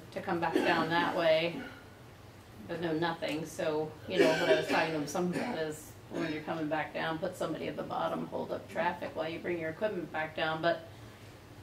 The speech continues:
granted, it's kind of a, it's a pain, but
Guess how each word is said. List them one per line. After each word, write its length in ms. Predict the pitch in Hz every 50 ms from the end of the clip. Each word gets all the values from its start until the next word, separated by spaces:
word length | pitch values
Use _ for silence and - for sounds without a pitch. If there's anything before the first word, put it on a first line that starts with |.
| - - - - - - - - - - 208 196
granted, 360 | 190 190 190 180 175 170 170
it's 180 | 165 160 - -
kind 220 | - 175 170 170
of 80 | 156 151
a, 220 | 156 - - - - - - - - - - - - - - - - - - - - - - - - - - - - - - -
it's 80 | - 190
a 40 | -
pain, 500 | - 196 190 185 170 156 160 170 185 170 -
but 280 | 180 175 170 175 -